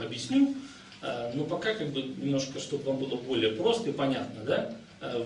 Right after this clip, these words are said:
в восемьдесят девятом году Георгий Петрович Щедровицкий читал лекцию на досках.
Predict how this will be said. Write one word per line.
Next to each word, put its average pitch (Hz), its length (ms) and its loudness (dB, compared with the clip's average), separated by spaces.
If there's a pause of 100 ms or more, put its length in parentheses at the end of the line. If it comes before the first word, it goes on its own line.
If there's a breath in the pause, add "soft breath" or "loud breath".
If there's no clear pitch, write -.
в 143 300 6
восемьдесят 151 320 -2
девятом 143 320 2
году 165 420 2 (160)
Георгий 147 380 -2
Петрович - 240 0
Щедровицкий 180 400 0
читал - 280 2
лекцию - 340 0
на 147 100 2
досках. 135 340 2